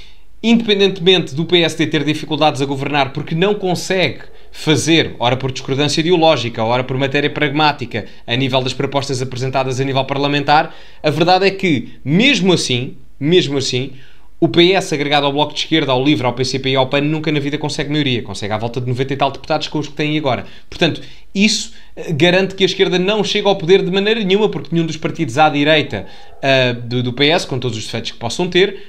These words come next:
eh, iria permitir uma aliança nesse sentido. Portanto, nem iria dar a mão. A não ser o P S D, mas tenho, tenho as minhas dúvidas nesse aspecto. Mas isto nunca se sabe, o P S D, às vezes, enfim. Outro ponto também importante é que, no caso do Chega, se for a eleições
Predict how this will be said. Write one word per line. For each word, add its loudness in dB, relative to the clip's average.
eh, -4
iria 4
permitir -2
uma 0
aliança -2
nesse -6
sentido. -10
Portanto, -8
nem 2
iria 2
dar 2
a -2
mão. -6
A 0
não 4
ser 2
o 2
P 2
S 0
D, 2
mas -4
tenho, -6
tenho -2
as -4
minhas -4
dúvidas -2
nesse -4
aspecto. -8
Mas -2
isto -12
nunca -8
se -10
sabe, -2
o -6
P -6
S -6
D, -6
às -4
vezes, -4
enfim. -6
Outro 4
ponto 2
também 2
importante -2
é -2
que, -2
no 2
caso 0
do -4
Chega, -6
se -4
for 4
a 4
eleições 0